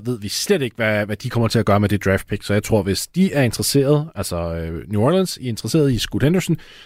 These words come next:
så skal de altså prøve at få andet valget fra Charlotte Hornets, i stedet for at rode sig ud i, i en, i en potentielt nederen situation. Og det betyder, at man skal skille sig af med en af Zion Williamson eller Brandon Ingram, fordi der er ingen tvivl hos nogen, at hvis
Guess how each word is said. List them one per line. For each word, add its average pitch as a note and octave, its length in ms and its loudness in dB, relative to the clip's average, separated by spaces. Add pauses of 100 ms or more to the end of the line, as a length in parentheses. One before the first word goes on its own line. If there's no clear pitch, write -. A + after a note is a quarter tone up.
(120)
så - 140 0
skal G#2 180 2
de G#2 60 4
altså F#2+ 180 -2
prøve G2 200 2
at G2 80 0
få F#2+ 200 -4 (120)
andet F3+ 280 2
valget A#2 240 -2
fra F#2+ 240 -4
Charlotte G#2+ 360 0
Hornets, G2 360 0
i F#2 40 -2
stedet F2+ 220 -4
for G2 80 0
at F2 100 -2
rode E2+ 120 0
sig F2 120 2
ud D#2+ 120 0
i, E2 380 0
i F#2+ 120 -4
en, F2+ 140 2
i F#2 120 -4
en F2 220 -2 (100)
potentielt A#2 420 0
nederen G#2+ 320 -2
situation. F2+ 400 -2 (600)
Og D#3+ 80 0
det A#3 80 2
betyder, C4 240 0
at A3+ 60 0
man A3 60 -2
skal - 140 -4
skille G3 200 0
sig F#3 160 0
af G#3 100 -6
med F3 140 4 (240)
en A3+ 280 0 (120)
af C#3 80 -4
Zion C#3+ 260 2
Williamson D3 460 4 (120)
eller D3+ 200 4
Brandon A2+ 340 0
Ingram, A2+ 240 2
fordi G#2 220 -2
der G#2 100 -4
er A2 400 2
ingen D#3 280 6
tvivl C3 380 0 (440)
hos B2 220 0
nogen, B2+ 440 2 (500)
at A#2+ 120 0
hvis G#2+ 360 0